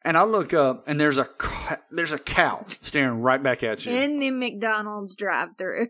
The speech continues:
Speaker 1: In the McDonald's
Speaker 2: In the back
Speaker 1: drive-thru.
Speaker 2: of a Buick.
Speaker 1: The cow was in the back seat of a Buick, staring at this driver,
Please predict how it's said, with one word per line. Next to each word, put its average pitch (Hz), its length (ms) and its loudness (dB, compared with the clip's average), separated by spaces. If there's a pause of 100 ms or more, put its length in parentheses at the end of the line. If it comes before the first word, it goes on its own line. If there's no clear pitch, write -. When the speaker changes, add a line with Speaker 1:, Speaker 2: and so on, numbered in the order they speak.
Speaker 1:
In 202 200 2
the 214 100 2
McDonald's 143 680 2
Speaker 2:
In 285 100 2
the 285 80 4
back 277 300 4
Speaker 1:
drive-thru. 415 100 0
Speaker 2:
of 440 60 -4
a 440 140 4
Buick. 359 300 4 (460)
Speaker 1:
The 151 140 0
cow 156 720 4 (100)
was 135 200 2
in 147 100 2
the 127 100 2
back 170 420 6
seat 135 540 2 (420)
of 160 380 6 (100)
a 180 160 6
Buick, 131 760 2
staring 170 720 6 (140)
at 147 200 -2
this 147 160 -4
driver, 127 640 4